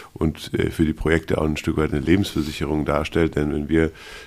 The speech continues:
Geld geben, heißt das ja auch, wir haben es geprüft und, äh, glauben da dran.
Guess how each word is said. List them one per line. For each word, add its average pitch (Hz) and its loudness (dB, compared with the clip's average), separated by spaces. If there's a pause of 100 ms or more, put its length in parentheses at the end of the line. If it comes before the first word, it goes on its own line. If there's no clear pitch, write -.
(100)
Geld 80 4
geben, 80 6
heißt 78 4
das 82 0
ja 82 4
auch, 78 2
wir 76 -2
haben 76 0
es 76 -6
geprüft - 0
und, - -6 (160)
äh, 78 0
glauben 87 4
da 80 4
dran. 101 4